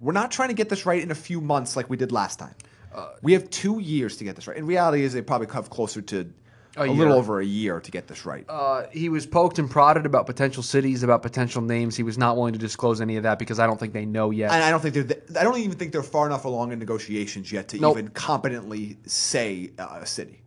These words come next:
Speaker 2: And they also
Speaker 1: But he
Speaker 2: talked
Speaker 1: did, he did say that you wanna go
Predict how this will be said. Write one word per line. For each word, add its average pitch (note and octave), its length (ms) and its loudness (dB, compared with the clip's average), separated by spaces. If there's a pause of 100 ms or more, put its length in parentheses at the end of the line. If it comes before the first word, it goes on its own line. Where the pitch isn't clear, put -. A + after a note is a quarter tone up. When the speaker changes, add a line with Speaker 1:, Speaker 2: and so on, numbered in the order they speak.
(140)
Speaker 2:
And C#3 240 -4
they C#3 100 0
also D3 340 2
Speaker 1:
But C3+ 260 6
he A#3 60 2
Speaker 2:
talked G#3 40 -2
Speaker 1:
did, B3+ 360 -4
he E3+ 140 -8
did F#3+ 220 0
say B2 340 0
that B2 300 -2 (800)
you D#3 220 0
wanna E3+ 340 4
go C#3+ 520 6